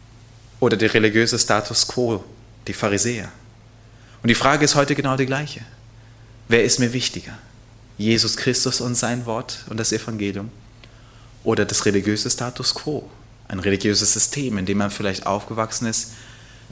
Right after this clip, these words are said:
das einen vielleicht auch heute noch eine Struktur vorgibt. Die Geschichte aus Vorarlberg, als die Bücher in Bregenz brannten, macht uns deutlich, dass das eine entscheidende Frage ist. Und so werden wir uns heute auch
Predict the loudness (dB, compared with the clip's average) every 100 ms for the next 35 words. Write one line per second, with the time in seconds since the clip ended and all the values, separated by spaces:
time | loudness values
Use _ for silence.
0 | -2 -2 0 -2 -2 -2 0 -2 -2 -6
1 | -6 -10 -10 -10 -10 -14 -20 -20 -20 -20
2 | -20 -20 -20 -20 -20 -20 -20 -20 -6 -2
3 | 0 -2 -4 -12 -10 -10 -10 -12 -12 -18
4 | -20 -20 -20 -20 -20 -20 -20 -20 -20 -20
5 | -20 -2 2 6 6 6 4 4 2 4
6 | 2 -2 -8 -2 0 0 2 0 0 -4
7 | -4 -2 -4 -4 -6 -6 -12 -12 -20 -20
8 | -6 -6 -4 -6 0 2 2 -2 -8 -12
9 | -18 -20 -20 -20 -4 0 0 0 0 0
10 | -2 -2 -4 -6 -6 -4 -6 -10 -12 -12
11 | -14 -20 -20 -20 -10 -2 2 4 4 4
12 | 4 2 0 0 2 2 2 -2